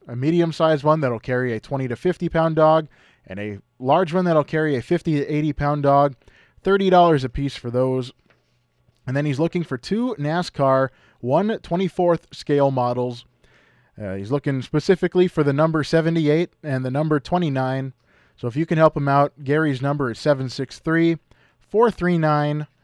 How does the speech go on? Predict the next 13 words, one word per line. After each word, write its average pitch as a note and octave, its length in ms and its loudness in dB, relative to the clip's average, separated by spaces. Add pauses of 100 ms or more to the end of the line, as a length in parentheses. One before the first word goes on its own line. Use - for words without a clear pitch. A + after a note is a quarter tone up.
(160)
three D#3 320 -4
one E3+ 260 2
five C#3 380 0
eight. G2 360 -8 (600)
That G#2 140 -8
number B2+ 280 -2
again, C#3+ 340 -2
seven D3 300 0
six - 320 -8
three, G3+ 380 2 (360)
four D#3+ 340 0
three D3+ 280 -4
nine, F3 480 0